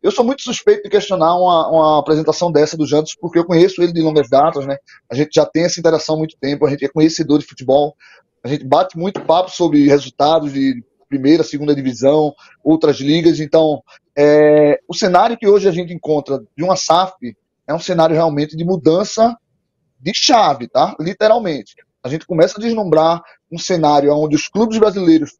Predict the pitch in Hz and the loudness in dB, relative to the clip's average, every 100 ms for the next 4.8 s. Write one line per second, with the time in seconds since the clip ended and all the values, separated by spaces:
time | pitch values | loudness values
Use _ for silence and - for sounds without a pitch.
0 | _ 175 214 208 208 190 190 165 156 - | _ -2 0 -4 -4 -4 -2 -2 0 0
1 | 233 - 214 214 196 - 180 160 135 - | -2 0 0 0 -4 -8 -10 -4 -4 -4
2 | _ _ 180 175 170 170 - 175 156 135 | _ _ -4 0 0 0 -4 0 2 2
3 | 123 - _ _ 160 170 170 185 185 - | -6 -18 _ _ -2 2 4 2 -2 -2
4 | 247 202 190 170 135 139 170 240 | -2 -2 -4 -2 0 2 0 -2